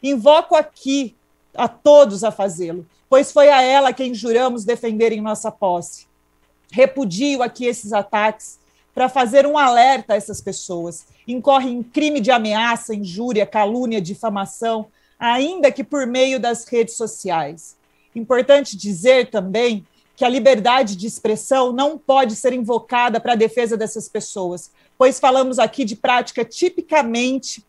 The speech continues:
penalmente criminal. Uma das aulas inaugurais do curso de Direito. Mas também tem uma aula básica que nossas mães ensinam. Seu direito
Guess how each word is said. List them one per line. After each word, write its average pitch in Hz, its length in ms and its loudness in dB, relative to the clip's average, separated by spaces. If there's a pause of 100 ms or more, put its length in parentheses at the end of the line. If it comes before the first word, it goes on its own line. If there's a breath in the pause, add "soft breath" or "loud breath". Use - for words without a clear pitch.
(140)
penalmente 254 1000 0 (540)
criminal. 220 760 -2 (380)
Uma 302 300 4
das 233 220 4
aulas 254 340 2
inaugurais 277 680 2
do 214 120 -10
curso - 360 -6
de 240 120 -10
Direito. 196 460 -8 (380)
Mas 226 220 2
também 262 460 4
tem 254 200 -4
uma 269 200 -2
aula 254 260 4
básica 214 640 0
que 220 80 -12
nossas 233 400 -2
mães 233 380 -2
ensinam. 190 600 -8 (300)
Seu 269 220 2
direito 247 500 -2